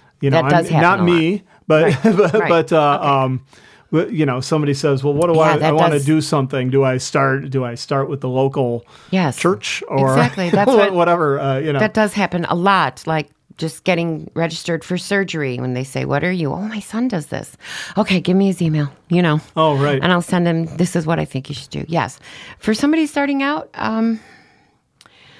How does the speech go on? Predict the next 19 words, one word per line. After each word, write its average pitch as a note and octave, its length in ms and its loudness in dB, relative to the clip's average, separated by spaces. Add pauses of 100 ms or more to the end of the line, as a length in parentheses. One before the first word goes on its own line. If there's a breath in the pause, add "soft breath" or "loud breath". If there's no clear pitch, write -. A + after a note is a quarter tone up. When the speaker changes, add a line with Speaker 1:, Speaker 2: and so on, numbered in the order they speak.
(1000 loud breath)
Speaker 2:
yes, G#3+ 580 0
absolutely G3 760 0
get F#3 280 -2
your F3+ 120 -4
feet - 420 -4
wet C#3+ 520 -4 (220 loud breath)
and E3 200 0
do D#3 140 -2
some C#3 280 -4
plays, C3+ 560 -4
because C#3 460 0
Speaker 1:
Mm-hmm. C3 160 -4
Speaker 2:
I D3 40 0
think, C#3+ 500 -6
I C3+ 120 -2
think C3+ 260 -4
theater D#3+ 420 0
teaches C#3+ 600 -8
you B2+ 440 -2